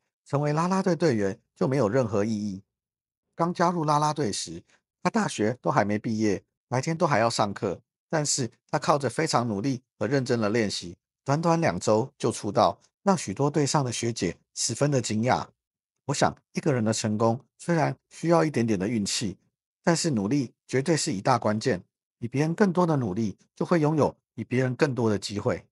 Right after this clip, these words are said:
李多慧从出道初期就受到了许多棒球迷的热烈关注，在聚光灯的焦点下迅速崛起，很快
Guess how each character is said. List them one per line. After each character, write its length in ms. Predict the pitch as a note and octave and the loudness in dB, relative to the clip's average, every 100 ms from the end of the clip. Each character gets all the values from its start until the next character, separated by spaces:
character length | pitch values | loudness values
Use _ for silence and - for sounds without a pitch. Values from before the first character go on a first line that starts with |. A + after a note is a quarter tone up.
| _ _ _ _ - | _ _ _ _ -14
李 120 | G#2 | -4
多 160 | D3 E3+ | 0 2
慧 180 | F3+ | 2
从 220 | C#3 A#2+ B2 | 0 -4 -6
出 180 | D#3 | -6
道 160 | D#3+ E3+ | 0 0
初 180 | C#3+ C#3+ | 0 -4
期 280 | - F2+ F2+ _ _ | -4 -8 -10 _ _
就 120 | E3+ | -4
受 140 | - | 0
到 140 | E3 D3+ | 2 2
了 100 | B2 | 2
许 160 | - F#2+ | -2 -4
多 140 | B2+ | 0
棒 180 | E3+ D3 | 2 2
球 180 | - G2 | 0 -2
迷 140 | F#2 | -2
的 160 | G2 G#2 | 0 2
热 160 | A#2+ | 2
烈 160 | A2+ G#2 | 2 2
关 220 | F#2+ G2 | 0 -2
注， 240 | G#2+ F2+ - _ _ _ | -4 -8 -10 _ _ _
在 140 | G3 | 0
聚 220 | F3+ - D#3+ | 0 -2 2
光 200 | D#3 D#3 | 2 2
灯 160 | D#3 | 0
的 120 | D3 B2 | 0 -2
焦 220 | C#3 C#3 | 0 0
点 180 | F#2+ E2 | -2 -4
下 300 | A#2+ F#2 - _ _ | -2 -2 -6 _ _
迅 240 | - F3+ | -4 -2
速 160 | C#3+ D3+ | 0 -2
崛 220 | C3 G2+ | 0 0
起， 280 | - - D#2 - _ _ - | 0 -4 -8 -14 _ _ -14
很 100 | A#2 | -4
快 260 | - C#3+ | 2 2